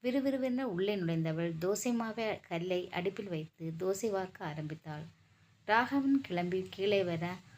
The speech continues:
"அம்மா" என குரல் கொடுத்தான் அவர்களது ஆறு வயது மகன் பிரதாப். "இதோ வரேன்பா" என்றவள்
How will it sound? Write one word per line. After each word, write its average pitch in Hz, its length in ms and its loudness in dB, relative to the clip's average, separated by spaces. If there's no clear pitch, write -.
"அம்மா" 233 320 2
என 190 240 0
குரல் 190 320 4
கொடுத்தான் 165 640 0
அவர்களது 185 540 2
ஆறு 185 300 2
வயது 185 260 2
மகன் 165 380 -2
பிரதாப். 156 460 -2
"இதோ 226 260 2
வரேன்பா" 190 540 2
என்றவள் 165 520 0